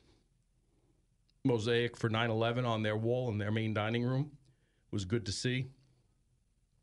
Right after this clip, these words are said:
But, uh, you know, that was my weekend. And again, we'll talk about some other things going on. And, uh, my area also lost an icon bus-,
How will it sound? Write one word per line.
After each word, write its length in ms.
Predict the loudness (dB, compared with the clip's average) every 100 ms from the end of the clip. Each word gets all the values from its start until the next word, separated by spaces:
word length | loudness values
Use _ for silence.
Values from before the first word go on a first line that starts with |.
| _ _ _ -10
But, 260 | -4 -2
uh, 200 | 0 -2 -4 -10 _ _ -8
you 60 | -4
know, 60 |
that 100 | -2
was 100 | 0
my 140 | 2 2
weekend. 320 | 0 -2 -6 -12 _ -20 _ _ _ _ _ _ -10
And 160 | -8 -4
again, 240 | -2 0
we'll 100 | 0
talk 280 | 0 0 0
about 260 | 0 0 0
some 120 | 0
other 160 | 0
things 280 | 0 -2 -2
going 300 | -2 0 0
on. 200 | 0 0
And, 180 | -2 -2
uh, 160 | -2 0
my 220 | 0 0
area 260 | 0 0
also 320 | 0 0 0 0
lost 360 | 0 -2 0
an 80 | 0
icon 400 | 2 0 0 0
bus-, 220 | 0 -2